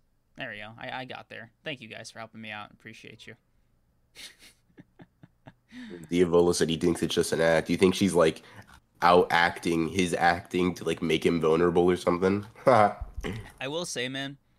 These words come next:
Speaker 1: what the hell happened in that last panel? 'Cause, like, that was weird, right? Like, I didn't know
Speaker 2: Yeah,
Speaker 1: Sukuna
Speaker 2: I mean,
Speaker 1: could just do that. Right?
Speaker 2: I mean, we've seen him do something similar in chapter one. Like, in,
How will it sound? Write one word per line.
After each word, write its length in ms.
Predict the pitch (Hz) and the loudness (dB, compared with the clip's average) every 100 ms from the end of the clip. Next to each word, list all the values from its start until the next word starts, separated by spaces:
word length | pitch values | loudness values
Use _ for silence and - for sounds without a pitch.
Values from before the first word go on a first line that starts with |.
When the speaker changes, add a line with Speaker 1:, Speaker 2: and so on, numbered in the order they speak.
| _ _ _ _ _ | _ _ _ _ _
Speaker 1:
what 220 | 147 - | -12 -8
the 80 | 185 | -6
hell 180 | 147 139 | -4 -4
happened 360 | 123 120 127 | -6 -6 -10
in 80 | 120 | -10
that 160 | 113 113 | -12 -12
last 260 | 110 - | -14 -14
panel? 320 | 110 107 107 - _ _ - | -16 -16 -18 -20 _ _ -10
'Cause, 180 | 151 | -4
like, 280 | 160 131 117 - | 0 0 -2 0
that 180 | 226 | 0
was 140 | 208 135 | 0 -4
weird, 360 | 147 107 95 | -6 -8 -10
right? 280 | 117 143 147 - _ _ _ _ 151 | -2 -2 -2 -8 _ _ _ _ -4
Like, 320 | 127 - - _ _ | -4 -4 -18 _ _
I 100 | 185 | 0
didn't 140 | 269 143 | 0 2
know 80 | |
Speaker 2:
Yeah, 160 | 76 73 - | 2 2 2
Speaker 1:
Sukuna 100 | 95 | 6
Speaker 2:
I 40 | |
mean, 220 | 110 110 107 | 8 10 8
Speaker 1:
could 60 | |
just 140 | 101 - _ _ _ - | 4 -6 _ _ _ -12
do 300 | 143 139 120 | -10 -8 -10
that. 460 | 107 101 95 92 _ _ _ _ _ _ _ _ _ - | -12 -12 -14 -18 _ _ _ _ _ _ _ _ _ -6
Right? 180 | 143 | 4
Speaker 2:
I 20 | 143 | 8
mean, 200 | 143 131 | 10 10
we've 180 | 151 - | 6 2
seen 180 | 143 143 | 6 6
him 120 | 123 | 8
do 120 | 120 | 6
something 320 | 127 120 92 | 4 4 2
similar 400 | - 90 95 80 | 2 2 4 4
in 60 | 78 | 2
chapter 380 | 85 82 80 67 | 0 0 -2 -4
one. 400 | 71 80 76 80 | 0 0 0 2
Like, 220 | 85 - | 0 2
in, 400 | 120 113 98 | 2 4 2